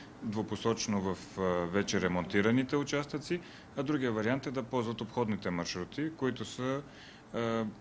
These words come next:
от Пазарджик до Ихтиман, респективно от Ихтиман до Пазарджик, и подбалканския път, който е в добро състояние и може да поеме трафика.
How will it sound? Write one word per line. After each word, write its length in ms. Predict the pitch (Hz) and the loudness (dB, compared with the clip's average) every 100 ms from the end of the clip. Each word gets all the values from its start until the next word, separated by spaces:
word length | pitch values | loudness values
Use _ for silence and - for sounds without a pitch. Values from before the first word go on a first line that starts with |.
| - | -6
от 160 | 110 | -6
Пазарджик 600 | - 113 107 107 87 95 | 2 2 4 0 0 -4
до 120 | 85 90 | -2 -2
Ихтиман, 600 | 85 87 85 110 165 180 - - 98 113 | -2 -4 2 2 0 -6 -10 -14 -6 -6
респективно 480 | - - - 95 | -4 -8 -4 -2
от 160 | 90 - | -2 -6
Ихтиман 380 | - 82 85 131 | -10 -4 -2 -2
до 60 | |
Пазарджик, 540 | - 160 160 151 160 - - - - | 0 0 0 -2 -4 -6 -16 -18 -6
и 280 | 147 151 151 143 | 0 2 2 2
подбалканския 720 | 135 117 110 110 98 98 92 | 2 4 4 4 2 2 -4
път, 200 | 90 147 | -2 -6
който 340 | - 113 87 104 | 0 -2 0 -2
е 60 | |
в 120 | 110 98 | -2 -2
добро 280 | 95 95 | 0 0
състояние 440 | 90 - - 101 113 | -2 -6 -2 0 0
и 40 | |
може 200 | 101 98 | 0 -2
да 80 | 90 | -4
поеме 300 | - 92 87 | -2 -2 -2
трафика. 380 | 82 82 - | -4 -6 -10